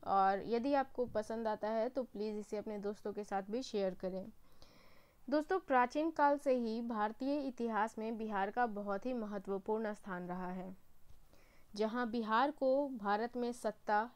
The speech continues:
शिक्षा और संस्कृति के केंद्र के रूप में जाना जाता है, जहां बड़े-बड़े साम्राज्य का उदय हुआ, जैसे मगध साम्राज्य, जिसके अंतर्गत शिशुनाग वंश, नंद वंश, मौर्य वंश,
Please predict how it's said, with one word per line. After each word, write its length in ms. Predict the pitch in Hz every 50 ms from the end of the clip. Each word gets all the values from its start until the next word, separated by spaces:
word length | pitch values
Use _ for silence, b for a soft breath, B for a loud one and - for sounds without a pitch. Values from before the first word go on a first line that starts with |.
| _ - -
शिक्षा 440 | 247 226 - - - 226 208 220 226
और 200 | - - 208 220
संस्कृति 600 | - - 240 233 240 - - 254 247 247 294 285
के 160 | 277 285 269
केंद्र 400 | 254 - - 233 226 240 240 247
के 220 | 240 - - 240 240
रूप 260 | 214 220 208 - -
में 160 | 220 240 247
जाना 280 | 220 214 185 185 185 185
जाता 280 | 180 185 175 - -
है, 320 | 175 185 185 180 180 196 - - - - - - - - - - - - - - - - - - - b b b b b b b b b b b b b - 220
जहां 320 | 254 262 262 311 330 294
बड़े-बड़े 600 | - 254 247 269 302 311 254 269 262 247 277 285
साम्राज्य 760 | - - 269 233 233 226 214 208 202 208 208 196 202 233 226
का 200 | - 240 247 226
उदय 400 | - 208 208 190 214 208 202 208
हुआ, 440 | 220 202 196 190 196 190 175 196 - - _ _ -
जैसे 460 | 202 214 220 214 202 - 226 220 233
मगध 320 | 233 220 208 208 214 220 220 - -
साम्राज्य, 640 | - 214 214 214 214 208 208 208 196 - 214 220 240 b b b b b - 226
जिसके 340 | 214 233 214 - - 254 240
अंतर्गत 640 | - - 208 214 196 233 220 220 208 220 220 214 -
शिशुनाग 640 | - - - 233 226 - 233 226 - 208 202 214 208 202
वंश, 440 | 196 208 202 208 214 220 - - - - - -
नंद 300 | 214 226 226 226 233 220
वंश, 480 | 202 196 196 196 202 214 220 - - - - 220
मौर्य 360 | 220 220 220 220 220 220 220
वंश, 340 | 202 202 196 196 208 -